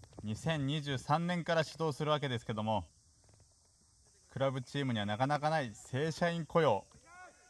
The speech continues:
そして好きなように練習できる綺麗なグラウンド、そして何よりも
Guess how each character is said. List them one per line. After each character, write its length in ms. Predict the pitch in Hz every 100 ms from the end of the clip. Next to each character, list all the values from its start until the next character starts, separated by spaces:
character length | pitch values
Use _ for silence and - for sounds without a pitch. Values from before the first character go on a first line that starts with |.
| -
そ 120 | 123
し 80 | -
て 140 | 127
好 60 | - -
き 100 | 202
な 120 | 190
よ 80 | 175
う 20 |
に 80 | 160
練 180 | 156
習 140 | 131 143
で 100 | 131
き 80 | 135
る 100 | -
綺 240 | - 165
麗 120 | 202
な 140 | 156 123
グ 80 |
ラ 80 | 113
ウ 20 | 110
ン 60 |
ド、 180 | 107 107 - - - - - - - - _ -
そ 140 | - 127
し 100 | -
て 80 | 120
何 300 | 139 208 214
よ 100 | 170
り 80 |
も 180 | 131 104